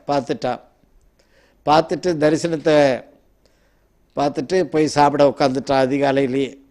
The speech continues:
கொஞ்ச நாள் அப்படியே டெய்லி ரங்கா, ரங்கான்றது. அப்படி ரங்கா, ரங்கான்னு சொல்லும் பொழுது அந்த நாமத்தை இவன் பார்த்துட்டு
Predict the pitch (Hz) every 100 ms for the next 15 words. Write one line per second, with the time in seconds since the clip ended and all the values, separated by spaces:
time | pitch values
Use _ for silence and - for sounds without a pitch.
0 | _ 143 135 156 170 190 226 202 156 180
1 | 190 196 180 147 160 165 185 170 151 156
2 | 165 156 160 156 165 160 147 147 160 170
3 | - _ _ _ - - _ _ _ _
4 | _ - 147 160 156 151 170 190 185 180
5 | 185 202 196 180 175 185 180 185 185 208
6 | 202 - _ _ _ _ _ - 139 156
7 | 147 160 180 190 185 170 156 147 160 175
8 | 156 185 180